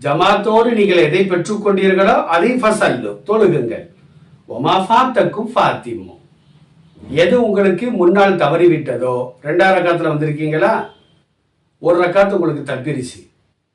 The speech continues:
இமாம் சலாம் கொடுத்த பின்னால அந்த ஒரு ரக்காத்தை எழுந்து நாம் தொழுக வேண்டும். ரெண்டு ரக்காத்து தப்பிருச்சுன்னா ரெண்டு ரக்காத்து தொழுகணும்.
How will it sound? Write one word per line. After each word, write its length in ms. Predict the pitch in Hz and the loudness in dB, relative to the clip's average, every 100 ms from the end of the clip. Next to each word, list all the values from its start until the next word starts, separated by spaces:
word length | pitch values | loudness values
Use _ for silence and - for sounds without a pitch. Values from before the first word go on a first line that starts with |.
| - | -8
இமாம் 280 | 160 202 233 | -2 0 0
சலாம் 360 | 180 165 185 185 | 0 0 0 0
கொடுத்த 260 | 170 156 | 0 -2
பின்னால 320 | 135 131 131 | -4 -6 -4
அந்த 280 | 208 208 160 | -2 0 -2
ஒரு 180 | 135 156 | -2 -2
ரக்காத்தை 380 | 151 151 175 185 | -2 -2 -2 0
எழுந்து 360 | 180 143 156 | -2 -2 -2
நாம் 240 | 196 - 127 | -4 -4 -8
தொழுக 300 | 117 107 - | -10 -12 -14
வேண்டும். 360 | 90 85 - _ _ _ _ _ _ _ - | -18 -20 -20 _ _ _ _ _ _ _ -4
ரெண்டு 280 | 160 190 | -2 2
ரக்காத்து 460 | 202 196 202 202 175 | 2 4 4 4 0
தப்பிருச்சுன்னா 560 | 156 170 151 175 233 254 | 2 0 0 0 2 0
ரெண்டு 260 | 226 233 | 0 0
ரக்காத்து 420 | 226 208 190 180 165 | 0 2 0 -2 -6
தொழுகணும். 480 | 131 117 98 90 | -6 -6 -10 -14